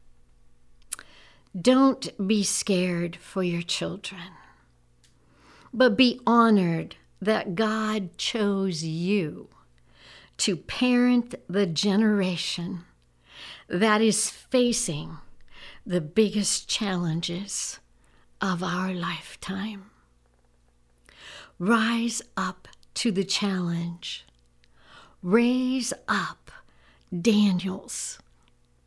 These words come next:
Davids, Esthers, and Peters.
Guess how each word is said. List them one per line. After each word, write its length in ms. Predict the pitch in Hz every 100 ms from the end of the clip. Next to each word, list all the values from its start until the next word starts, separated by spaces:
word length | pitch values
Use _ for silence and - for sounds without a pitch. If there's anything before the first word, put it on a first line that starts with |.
| -
Davids, 880 | 214 190 175 170 156 - - - - _ _ _ - _ _ -
Esthers, 1040 | 233 208 - - 185 160 156 160 - - - _ _ _ -
and 380 | 208 185 180 175
Peters. 1000 | - 185 170 160 165 160 165 - -